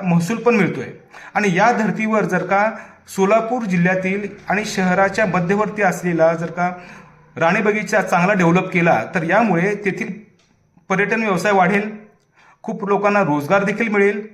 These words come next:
आणि सोलापूर शहराचं, पर्यायानं जिल्ह्याचं महसूल देखील वाढेल. आम्ही सोलापूरकर तितकेच शॉर्ट टेम्पर्ड आणि तितकंच मन लावून काम करणारे. सोलापूरकरांच्या डोक्याचा मानसिक ताणतणाव किंवा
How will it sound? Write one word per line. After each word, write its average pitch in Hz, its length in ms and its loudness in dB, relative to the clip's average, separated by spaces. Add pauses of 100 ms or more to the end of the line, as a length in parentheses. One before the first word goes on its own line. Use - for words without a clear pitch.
(200)
आणि 185 300 0
सोलापूर 196 640 0 (160)
शहराचं, 185 560 0 (460)
पर्यायानं 196 380 2
जिल्ह्याचं 175 540 2 (420)
महसूल 170 380 0
देखील 208 220 0
वाढेल. 120 300 0 (280)
आम्ही 214 180 0
सोलापूरकर 202 560 -2 (180)
तितकेच 180 400 -4
शॉर्ट 196 280 2
टेम्पर्ड 170 380 -2
आणि 185 280 -2
तितकंच 214 360 -6
मन 165 200 0
लावून 175 240 2
काम 151 180 0
करणारे. 117 560 -8 (960)
सोलापूरकरांच्या 208 760 0
डोक्याचा 180 440 0
मानसिक 156 520 -2
ताणतणाव 190 520 2
किंवा 190 140 0